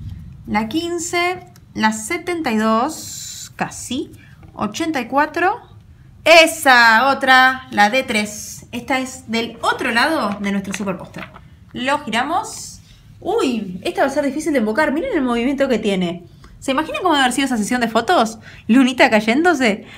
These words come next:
Nosotros nos imaginamos que la deben haber hecho ca-, que se caiga un montón de veces hasta que salga bien.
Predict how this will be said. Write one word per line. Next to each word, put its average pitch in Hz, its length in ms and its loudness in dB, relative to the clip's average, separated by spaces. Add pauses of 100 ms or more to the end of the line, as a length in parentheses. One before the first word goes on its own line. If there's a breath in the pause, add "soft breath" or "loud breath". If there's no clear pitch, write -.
(260 loud breath)
Nosotros 311 240 2
nos 302 120 2
imaginamos 233 380 2
que 285 80 0
la 220 60 4
deben 233 180 2
haber 226 120 2
hecho 226 240 2
ca-, 208 160 2
que 233 100 -6
se 226 100 -2
caiga 254 280 2
un 320 100 0
montón 339 600 4
de 330 100 4
veces 302 260 -2
hasta 233 180 2
que 214 120 0
salga 214 260 4
bien. 180 340 -2